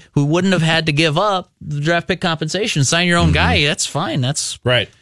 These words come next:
Speaker 1: That would concern me a little bit, just as an outside observer who knows nothing about why teams have
Speaker 3: Mm-hmm.
Speaker 1: said no to them other than my own speculation,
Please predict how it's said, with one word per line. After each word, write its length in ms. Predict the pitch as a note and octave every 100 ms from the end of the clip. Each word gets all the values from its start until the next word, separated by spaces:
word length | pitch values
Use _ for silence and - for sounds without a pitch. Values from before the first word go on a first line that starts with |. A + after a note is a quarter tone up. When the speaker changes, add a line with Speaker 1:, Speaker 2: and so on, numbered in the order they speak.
| _ _ _ _ _
Speaker 1:
That 340 | G#2 C#3 F#3+ -
would 320 | F3 F3+ D3+
concern 400 | F3 D3 D#3 D#3
me 80 | D3+
a 60 | C#3
little 180 | C#3 C3
bit, 160 | C3
just 280 | C#3 G#3+ -
as 220 | E3+ F#3
an 100 | G#3+ F3+
outside 440 | E3 F#3+ G#3 G#3+
observer 560 | G#3 E3 D#3 C3 D3+ F3+
who 200 | F3 E3+
knows 300 | D#3 F3+ D3
nothing 340 | D#3+ E3+ G3
about 320 | E3+ D#3 E3 F#2
why 300 | A#2 D#3 E3
teams 340 | - D#3+ D#3+
have 120 | D3+
Speaker 3:
Mm-hmm. 100 | B2+
Speaker 1:
said 220 | F3+ E3+ C#3+
no 180 | D3+ G3
to 120 | D3
them 200 | B2 C3
other 240 | C3 D3
than 160 | D3+ D3+
my 200 | C#3+ B2+
own 220 | C#3 D#3+
speculation, 1000 | - E3 D#3+ C3 B2 F#3+ A3+ B2+ G2+ A#2